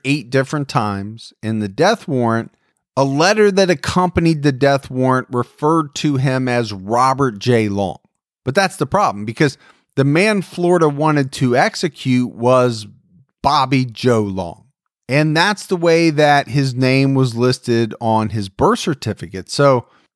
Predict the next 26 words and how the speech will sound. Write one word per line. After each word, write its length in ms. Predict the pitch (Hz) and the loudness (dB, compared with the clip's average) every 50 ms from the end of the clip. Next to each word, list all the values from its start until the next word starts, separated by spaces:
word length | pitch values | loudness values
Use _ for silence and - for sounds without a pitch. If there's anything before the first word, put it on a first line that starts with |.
| _ _ - | _ _ -4
when 420 | 120 131 143 151 147 143 135 131 | 0 2 2 4 4 2 2 2
Long's 460 | 139 147 170 208 233 233 214 180 - | 2 2 2 2 0 -2 -4 -4 -4
attorneys 920 | 185 147 - - - 175 196 196 196 185 170 156 143 139 135 127 - - - _ _ _ _ - | -4 -4 -4 -4 -2 -2 0 0 0 0 0 2 2 0 0 -2 -4 -8 -12 _ _ _ _ -12
saw 480 | - - - - 156 156 156 156 151 | -10 -6 -2 0 2 4 4 4 4
the 140 | 143 127 120 | 2 0 -2
death 420 | 113 104 131 156 196 214 - - 156 | -2 2 2 2 2 2 0 -4 -6
warrant, 460 | 127 113 110 107 107 107 107 - - _ _ _ _ _ _ _ _ _ - | -4 -2 -2 -2 -2 -2 -4 -6 -10 _ _ _ _ _ _ _ _ _ -4
they 120 | - 143 160 | -2 -2 0
thought, 500 | - - 165 151 147 143 139 135 - _ - | 2 2 2 4 4 4 2 2 0 _ -8
"Okay, 340 | 143 143 - 135 120 131 190 _ _ _ _ _ _ _ _ _ - | -8 -4 -2 -2 -2 -2 -4 _ _ _ _ _ _ _ _ _ -8
it 100 | 117 113 | -4 0
doesn't 400 | 175 180 170 147 151 131 123 135 | 2 2 2 2 0 0 0 0
mean 240 | 147 190 254 277 | 0 0 0 -2
anything. 500 | 233 196 156 135 - - 135 131 131 135 135 | 0 0 0 -2 -2 -2 -2 0 0 0 -2
It's 180 | 135 - - | -4 -6 -8
defective." 640 | - - 117 - - 127 110 107 _ _ - - - _ _ _ _ _ _ _ _ _ | -10 -10 -8 -6 -4 -4 -4 -6 _ _ -20 -20 -20 _ _ _ _ _ _ _ _ _
They 260 | 98 123 143 160 175 - _ _ _ _ | -2 0 0 0 0 -4 _ _ _ _
filed 420 | - 143 143 139 143 143 147 143 | 0 2 2 4 4 4 4 2
a 100 | 147 147 | 2 0
written 340 | 147 127 131 143 - - 139 | 0 2 2 0 0 0 -4
request 640 | 143 143 - - - 123 113 107 107 113 - - - - | -6 -6 -6 -6 -2 -2 0 0 0 -4 -6 -10 -16 -10
to 240 | - - 123 123 117 | -6 -4 -4 -4 -2
have 280 | - 123 120 123 117 | 0 0 0 0 0
it 160 | 113 98 - | -4 -8 -10
thrown 360 | - - 123 113 107 104 98 107 | -12 -8 -6 -6 -4 -4 -4 -6
out. 360 | 131 175 131 - - _ | -6 -6 -8 -10 -12 _